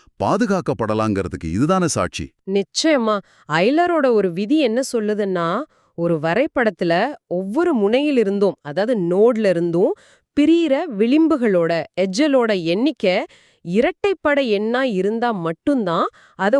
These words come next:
Speaker 2: ஒரே கோட்ல வரைஞ்சு ஆரம்பிச்ச இடத்துக்கு திரும்ப வர முடியும்.
Speaker 1: ஓஹோ.
Speaker 2: பல சிக்கலான சிக்கு கோளங்கள் இந்த விதியை நூறு சதவீதம் பின்பற்றுது. இது அனுபவ அறிவோட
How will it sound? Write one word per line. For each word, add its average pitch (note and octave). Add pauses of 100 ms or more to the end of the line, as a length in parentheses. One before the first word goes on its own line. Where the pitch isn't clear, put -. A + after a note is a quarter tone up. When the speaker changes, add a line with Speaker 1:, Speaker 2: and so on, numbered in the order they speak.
Speaker 2:
ஒரே F#3 (120)
கோட்ல G3
வரைஞ்சு F#3+ (400)
ஆரம்பிச்ச B3+
இடத்துக்கு G3
திரும்ப C#4+
வர E3+
முடியும். C3 (140)
Speaker 1:
ஓஹோ. G2+ (220)
Speaker 2:
பல F#3+
சிக்கலான D#4+
சிக்கு -
கோளங்கள் G#3 (100)
இந்த A3+
விதியை A3+ (140)
நூறு C4+
சதவீதம் F#3
பின்பற்றுது. F#3 (380)
இது A3+ (120)
அனுபவ B3
அறிவோட F#3